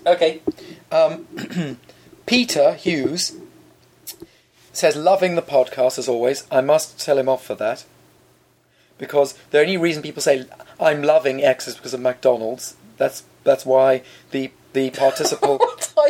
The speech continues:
Speaker 1: you talking about?
Speaker 2: Because he says, "Loving the podcast," rather than saying, "I love
Speaker 1: I'm
Speaker 2: the
Speaker 1: loving
Speaker 2: podcast,"
Speaker 1: the podcast.
Speaker 2: or, "I am enjoying the podcast."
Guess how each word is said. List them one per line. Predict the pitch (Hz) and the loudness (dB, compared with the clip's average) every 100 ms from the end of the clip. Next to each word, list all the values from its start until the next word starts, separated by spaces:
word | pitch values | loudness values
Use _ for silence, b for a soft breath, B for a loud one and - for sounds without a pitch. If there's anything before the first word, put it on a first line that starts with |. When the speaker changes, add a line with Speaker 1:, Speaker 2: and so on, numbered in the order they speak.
| - | 0
Speaker 1:
you | 349 | -8
talking | - 415 330 - 196 | -10 -2 -2 -2 -10
about? | - | -2
Speaker 2:
Because | - 214 | 2 2
he | 208 | 2
says, | 214 - - | 0 0 -8
"Loving | 147 185 190 180 | 0 2 4 0
the | 160 | 0
podcast," | 156 156 151 127 107 - - - - | 0 -2 0 -4 -4 -4 -10 -16 0
rather | 139 143 | 2 2
than | 143 | 0
saying, | 135 143 135 | 0 -2 0
"I | 139 | 2
love | 139 156 156 | 4 6 4
Speaker 1:
I'm | 135 | 2
Speaker 2:
the | |
Speaker 1:
loving | 120 - | 0 0
Speaker 2:
podcast," | 135 - | -4 -6
Speaker 1:
the | 104 | -6
podcast. | |
Speaker 2:
or, | 98 160 170 | 2 4 6
"I | 147 151 | 6 4
am | 147 | 2
enjoying | 143 147 160 147 | -2 2 4 4
the | 131 | -2
podcast." | 127 120 131 117 | -4 -4 -2 -4